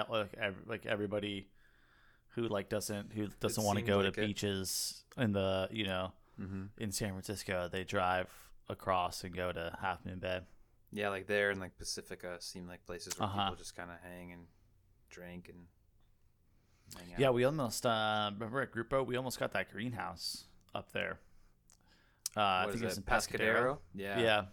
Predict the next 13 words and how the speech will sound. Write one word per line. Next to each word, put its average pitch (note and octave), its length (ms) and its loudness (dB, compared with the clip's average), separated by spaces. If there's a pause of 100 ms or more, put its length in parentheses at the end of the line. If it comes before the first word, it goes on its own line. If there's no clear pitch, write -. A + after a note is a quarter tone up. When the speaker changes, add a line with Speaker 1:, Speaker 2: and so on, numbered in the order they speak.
(120)
Speaker 1:
Pescadero. G2+ 540 0 (240)
Right G#2 140 2
Speaker 2:
I - 20 2
Speaker 1:
up A#2+ 60 2
Speaker 2:
knew D#3+ 80 4
Speaker 1:
there. E3+ 60 8
Speaker 2:
I - 20 8
remembered A2 380 4
that F#2+ 140 0
name G2+ 280 -2
for F2+ 100 -10
some F#2 240 -8
reason. F2 380 -10